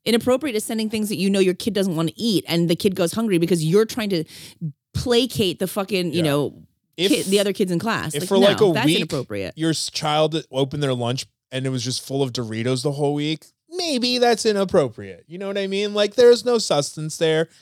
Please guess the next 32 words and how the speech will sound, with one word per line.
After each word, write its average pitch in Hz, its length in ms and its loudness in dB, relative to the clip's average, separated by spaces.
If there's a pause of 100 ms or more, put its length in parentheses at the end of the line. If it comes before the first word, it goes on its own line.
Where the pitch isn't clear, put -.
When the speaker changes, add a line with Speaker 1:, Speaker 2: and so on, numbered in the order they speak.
(100)
Speaker 2:
Your 175 160 4
choice, 214 480 4
still - 340 2
being 175 220 4
fed. 185 440 2 (880)
But, 359 100 -4
like, 440 200 2
at 427 120 0
least 453 240 2
might 453 180 0
be 440 80 2
a 440 60 4
little 285 280 4
understandable. 339 800 -4 (420)
Speaker 1:
And 349 140 2
also, 392 440 0
Speaker 2:
Kimchi? 254 400 0
Speaker 1:
like, 190 60 -2
what 285 140 0
Speaker 2:
Are - 40 0
Speaker 1:
a - 40 2
Speaker 2:
you 240 140 2
Speaker 1:
missed 320 300 -2
Speaker 2:
fucking - 0 -
shitting - 20 -8
me 226 80 -2
Speaker 1:
opportunity 208 720 -2
Speaker 2:
right 170 100 -4
Speaker 1:
for 190 100 -4
Speaker 2:
now? 190 40 0
Speaker 1:
the 185 100 -2
teacher 170 640 -2